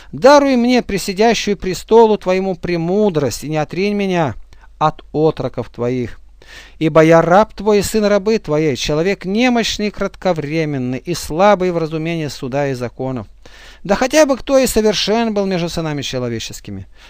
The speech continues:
без Твоей премудрости он будет признан за ничто.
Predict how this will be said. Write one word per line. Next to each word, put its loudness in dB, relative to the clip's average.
без -4
Твоей 2
премудрости -4
он -2
будет -2
признан -4
за -4
ничто. -2